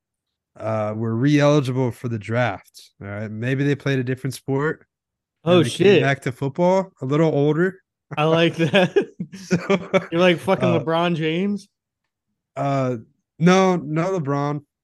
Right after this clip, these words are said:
Speaker 1: Uh, we could do, I could put a LeBron in there. Um, but yeah, so I'll let you think about, it's just, like, four or five, I think,
Speaker 2: Like
Speaker 1: but
Speaker 2: Bryce Harper?
Speaker 1: N-, no,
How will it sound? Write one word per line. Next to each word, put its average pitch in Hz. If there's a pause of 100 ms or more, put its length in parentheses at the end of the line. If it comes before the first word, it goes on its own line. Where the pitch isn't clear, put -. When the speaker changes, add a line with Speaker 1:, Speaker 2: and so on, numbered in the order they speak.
(120)
Speaker 1:
Uh, 123
we 151
could 185
do, 123
I 131
could 143
put 120
a 110
LeBron 107
in 98
there. 95 (400)
Um, 101 (880)
but 135
yeah, 110
so 101
I'll 113
let 120
you 117
think 113
about, 104 (200)
it's 127
just, -
like, 131
four 120
or 107
five, 104
I 95
think, 95
Speaker 2:
Like 127
Speaker 1:
but 104
Speaker 2:
Bryce 135
Harper? 147 (2250)
Speaker 1:
N-, 101
no, 113